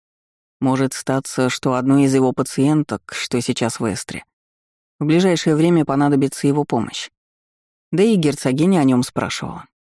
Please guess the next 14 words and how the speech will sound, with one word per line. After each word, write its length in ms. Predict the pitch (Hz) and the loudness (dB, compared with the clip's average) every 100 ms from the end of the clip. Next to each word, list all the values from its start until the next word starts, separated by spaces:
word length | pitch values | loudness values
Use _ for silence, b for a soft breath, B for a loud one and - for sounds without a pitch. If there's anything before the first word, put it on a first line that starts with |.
| _ _ _ | _ _ _
Так 200 | - 135 | -12 -10
что, 180 | - 160 | -4 -4
скорее 340 | 139 143 147 143 | -2 0 2 2
всего, 240 | - 156 | 0 2
я 260 | 151 139 135 | 2 2 0
заберу 340 | 135 131 151 | 0 2 2
это 200 | 160 120 | 2 0
чудо 300 | - 135 127 | -2 0 0
природы 500 | - 127 131 139 120 | 0 0 0 0 -2
с 40 | |
собой 460 | - - 117 131 151 | -4 -6 -2 2 2
в 140 | 117 | 2
Эстре». 320 | 143 - - - _ _ _ _ _ _ _ _ _ _ _ _ | -2 -4 -14 -18 _ _ _ _ _ _ _ _ _ _ _ _
«Чудо», — 760 | - - - 127 113 113 76 | -12 -8 -2 0 0 -4 -8